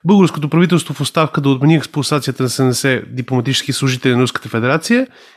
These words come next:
или да рискува прекратяване на дипломатическите отношения между двете държави. Премиерът в оставка Кирил Петков не отстъпи пред Митрофанова и за момента нямаме някакво ясно решение от Русия, но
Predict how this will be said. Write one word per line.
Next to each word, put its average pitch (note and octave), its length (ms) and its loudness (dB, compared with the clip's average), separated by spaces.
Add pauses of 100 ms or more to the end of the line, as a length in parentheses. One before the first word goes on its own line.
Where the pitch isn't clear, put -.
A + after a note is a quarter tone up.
или G3+ 160 4
да E3 100 2
рискува E3 460 0
прекратяване D#3 560 2
на D3+ 140 2
дипломатическите B2+ 760 -4
отношения C#3 520 0
между B2 280 0
двете A2 300 -2
държави. G#2+ 500 -4 (800)
Премиерът G3+ 360 4
в E3 140 4
оставка E3 360 -2
Кирил E3+ 260 0
Петков F3+ 380 -2
не F3 80 4
отстъпи C3 400 -2
пред A#2 180 -2
Митрофанова A2+ 800 0 (360)
и A#3+ 460 2 (280)
за F3+ 200 2
момента F3+ 600 4
нямаме E3+ 440 4
някакво C#3+ 420 0
ясно C#3+ 380 0
решение B2+ 380 0
от A#2 140 -4
Русия, C#3 480 0 (560)
но G#3 280 2